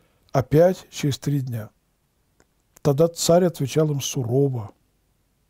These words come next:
"Ибо оставил царь Раваам совет старейшин", вот крайняя форма безумия,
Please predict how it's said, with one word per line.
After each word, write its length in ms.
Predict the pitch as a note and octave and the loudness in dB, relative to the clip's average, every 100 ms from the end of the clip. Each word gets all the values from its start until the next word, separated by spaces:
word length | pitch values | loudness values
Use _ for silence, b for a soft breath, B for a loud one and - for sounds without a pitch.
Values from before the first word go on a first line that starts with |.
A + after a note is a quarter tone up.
| _ _ _ b b b b b | _ _ _ b b b b b
"Ибо 240 | D#3 D3 D#3 | 0 2 0
оставил 600 | - - A3 B3 G#3 F#3 | 0 2 4 4 2 2
царь 520 | - F#3+ F3+ C#3+ - - | 2 4 4 4 -4 -4
Раваам 600 | C3+ E3 F3+ F#3 D#3+ C3+ | 2 4 6 4 4 0
совет 420 | - D3 E3+ D3 | 0 2 2 2
старейшин", 840 | - C#3+ C#3+ A3+ A#3 G#3 - G2+ _ _ - | -4 -2 2 4 4 2 -6 -16 _ _ -14
вот 240 | C3 - _ _ _ _ | -14 -14 _ _ _ _
крайняя 360 | - D#3+ B2+ A#2 | -2 0 0 -4
форма 280 | C#3+ A#2+ | -6 -6
безумия, 520 | A2 C3 D3+ F#3 D3+ | -6 -6 -2 -2 -4